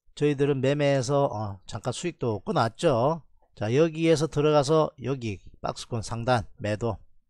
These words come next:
그리고 폭락장 완전 피함,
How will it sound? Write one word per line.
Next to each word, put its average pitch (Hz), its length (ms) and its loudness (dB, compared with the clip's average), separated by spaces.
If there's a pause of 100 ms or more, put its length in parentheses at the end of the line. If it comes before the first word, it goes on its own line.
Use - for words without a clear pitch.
(1160)
그리고 151 340 4
폭락장 147 640 0
완전 123 360 0
피함, 123 420 2